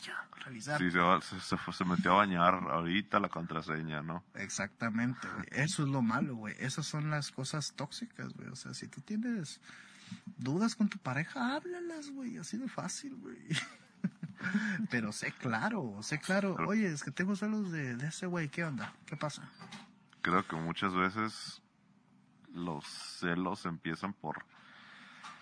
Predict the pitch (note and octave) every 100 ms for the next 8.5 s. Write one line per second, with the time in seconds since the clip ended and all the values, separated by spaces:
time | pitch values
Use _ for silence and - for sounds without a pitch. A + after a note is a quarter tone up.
0 | - - - - _ - F2 A2+ G3 -
1 | B2+ F2 F2+ E2+ B2 B2 C3+ - G2 G2
2 | D#2 D#2 D#2 D#2+ D2+ - G2 - F2 D#2
3 | E2 D2+ D2 D2 C2+ D#2+ D#2+ A#1 - -
4 | - F3+ F#3 - F#3+ - A3+ A#3 G#3+ E3
5 | C#3+ C3 B2+ C3 B2+ A2+ A2 A2+ G#2+ D#3+
6 | C#3+ C3+ A#2+ A2+ - - - - - -
7 | _ - - - E3 E3+ G#3 G3+ F#3+ F#3
8 | - F#3 F#3 -